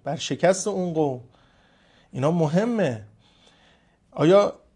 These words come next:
اینی که خدا این قوم رو پیروز کرد به خاطر حقانیتش بود یا به خاطر ضعف جبهه مؤمنین بود که خدا اینها رو عقوبت کرد با پیروزی این جریان باطل؟ این می‌شه تحلیل، این می‌شه سوگیری تاریخی.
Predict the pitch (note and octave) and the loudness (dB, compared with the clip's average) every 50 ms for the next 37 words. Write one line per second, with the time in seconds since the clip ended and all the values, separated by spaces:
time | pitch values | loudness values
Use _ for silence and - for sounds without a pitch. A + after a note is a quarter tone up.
0 | _ _ _ _ _ - D#3+ E3 E3 D#3+ E3+ E3+ D#3+ - D3+ D3 D#3 D#3 E3 D#3 | _ _ _ _ _ -4 -2 -2 0 0 -2 -2 -2 0 2 2 2 0 0 -4
1 | D3+ C#3 D3 D3+ D3 D3 D3+ D3+ - - D3 C#3+ D3 D3 C#3 - - - D#3+ F3+ | -4 -2 -2 -2 0 0 -2 -4 -2 -2 -2 0 0 0 -2 -2 0 2 2 2
2 | G3 G3 - - D#3 - D3 C3+ - F#3 F#3+ F#3 D#3+ - - D#3 C#3+ C#3+ D3 D3 | 2 2 -2 -6 -4 -4 -4 -2 0 0 0 2 0 0 0 0 -2 -2 0 -2
3 | F3+ G3+ G#3+ A3+ A3 - - G3 G3+ G3 F#3+ F#3+ - _ _ _ - D3+ D#3 D3+ | -2 -2 -2 -4 -6 -8 -8 -8 -8 -8 -8 -10 -12 _ _ _ -4 -4 -2 -2
4 | D3 - D3 D3 D3 E3 F3+ F#3 G#3 G#3 G#3 A#3 - _ _ _ _ _ _ _ | 0 0 0 0 0 0 0 0 0 -2 -2 -6 -8 _ _ _ _ _ _ _
5 | - C3+ B2+ B2 D3 D#3+ F#3+ A3+ A#3+ G#3 - A#3 G#3 F#3+ G3 F#3 E3 D#3+ F3 F3 | -16 -14 0 6 8 8 10 8 8 4 2 0 -2 -2 -2 -2 0 -2 -2 0
6 | F3+ F3 F3 F3 - _ E3 D3+ D#3 E3 D#3+ D#3 D#3 D#3+ F3+ A3 B3 A3+ A#3+ A3+ | 0 -2 -2 -4 -8 _ -6 0 2 2 2 2 0 0 0 -2 -2 -4 -6 -6
7 | - A#3 G#3 - F3+ F3+ G#3 A#3 - F#3+ F#3 F3 F3 G#3+ A#3+ C#4 A#3 A#3 G#3 G#3 | -6 -6 -4 -2 -2 0 -2 -2 -2 -2 0 4 6 6 6 6 4 2 0 -2
8 | A3+ A3 G3+ G#3+ G#3+ G#3 - - G#3 G#3 G#3 G3+ F#3 F3+ - - F3+ F3 F3+ D#3+ | 0 4 6 6 6 4 4 2 4 4 4 2 0 -4 -2 -2 -4 -4 -2 -2
9 | D#3+ F3+ F3+ E3+ D#3 D#3 D#3 D3 C#3+ C#3+ C3+ C3+ B2+ B2+ B2+ B2 - C3 B2+ - | -4 -4 -4 -4 0 2 2 2 0 -2 -6 -8 -8 -8 -10 -10 -10 -10 -10 -6
10 | F3 G3 A3 G#3 A#3+ A3 - G#3 F#3 F3 E3 E3+ G#3 A#3 A3+ A3 G3+ - G#3+ - | -6 -6 -6 -6 -6 2 4 6 6 6 6 2 -2 -4 -4 -6 -6 -8 -8 -8
11 | - G3+ F#3 D#3+ F3 E3+ G3+ A3 A3 G#3 F3 E3 D3 C#3+ - G3+ A3+ A#3+ | -6 -6 -4 -4 -4 -4 -4 -2 0 0 0 0 0 -2 -6 -6 -8 -8